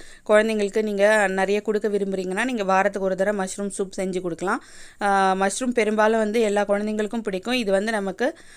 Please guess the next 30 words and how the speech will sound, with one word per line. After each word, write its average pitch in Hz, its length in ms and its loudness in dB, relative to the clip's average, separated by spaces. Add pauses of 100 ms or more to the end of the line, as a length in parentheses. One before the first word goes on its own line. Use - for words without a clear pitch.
(180)
ஆ, 180 380 6 (160)
ரொம்பவே 214 440 2
ஈஸியான 214 500 -2
ஃபார்ம்ல 196 360 -2
செஞ்சிடலாம். 190 380 -2
நம்ம 208 180 -4
எப்படி 185 240 -6
செய்யலாம்னு 190 300 -2
பார்க்கலாம் 180 360 -6
வாங்க. 180 240 -4
ஒரு 220 140 0
வாணலி 185 460 -2
வச்சுக்கிறேன். 190 360 -6 (360)
அதுல 202 260 0
வந்து 202 220 0
ஒரு 208 180 2
தேர்ட்டி 208 280 2
கிராம்ஸ் 208 320 0
அளவுக்கு 190 340 -2
பட்டர் 185 340 0
சேர்த்துக்கிறேங்க. 185 520 -4 (420)
பட்டர் 208 260 4
வந்து 208 220 0
மீடியம் 220 400 -2
ஃப்ளேம்ல 190 280 -2
வச்சு 262 360 -4 (340)
உருகுற 220 400 2
வரைக்கும் 190 280 -2
வெயிட் 190 220 -2
பண்ணலாம். 185 460 -2